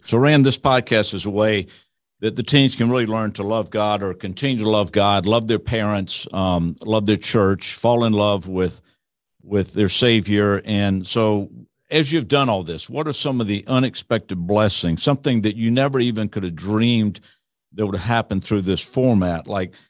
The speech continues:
you know, going out, this is going out to thousands of teens. So what, what would be one or some of those unexpected blessings you've seen from this?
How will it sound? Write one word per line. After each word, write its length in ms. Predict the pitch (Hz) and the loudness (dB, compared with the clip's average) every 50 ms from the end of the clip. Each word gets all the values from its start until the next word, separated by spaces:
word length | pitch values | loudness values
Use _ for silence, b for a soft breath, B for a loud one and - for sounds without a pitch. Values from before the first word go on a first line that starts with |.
| _ _ _ | _ _ _
you 100 | - 113 | -6 -2
know, 120 | 113 110 107 | -2 0 0
going 360 | 92 131 139 143 139 131 123 | 2 2 2 2 2 2 2
out, 320 | 123 120 113 107 107 80 | 2 2 2 0 -2 -2
this 200 | 90 117 110 - | -4 -6 -6 -6
is 80 | 123 110 | -6 -4
going 240 | - 131 123 120 117 | -4 -2 -2 0 0
out 160 | 117 107 - | 0 0 -2
to 80 | - 95 | -6 -6
thousands 580 | - 127 123 123 123 127 110 101 110 101 80 | -2 0 0 0 0 -2 -2 -6 -8 -8 -8
of 100 | 90 82 | -12 -14
teens. 400 | - - 113 107 92 87 85 80 - | -10 -6 -6 -4 -4 -4 -6 -6 -8
So 100 | 107 101 | -8 -8
what, 280 | 101 113 139 - - | -6 -6 -6 -8 -6
what 280 | 127 139 175 185 156 143 | -4 -4 -4 -4 -2 -4
would 180 | 131 120 104 | -6 -4 -2
be 140 | 107 131 127 | 0 0 0
one 340 | 120 113 107 123 127 123 120 | -2 -2 -4 -4 -2 -2 -2
or 220 | - - 117 113 104 | -2 -2 -2 0 0
some 320 | - - - - - 139 | 0 0 0 0 2 2
of 60 | 127 | 2
those 240 | 110 113 110 107 - - - | 2 2 2 2 -2 -4 -4
unexpected 640 | 147 147 139 127 113 - - 123 110 - - 98 90 | -2 -2 -2 -4 -6 -6 -4 -4 -4 -4 -6 -8 -6
blessings 480 | 95 107 101 92 - - 92 82 - 92 | -2 -2 -2 -2 -4 -8 -10 -10 -8 -10
you've 140 | 90 82 | -10 -8
seen 260 | - - 107 95 90 85 | -8 -6 -6 -6 -8 -10
from 280 | - - 82 76 69 60 | -10 -10 -10 -10 -12 -14
this? 380 | - - _ _ - - - | -18 -20 _ _ -20 -20 -20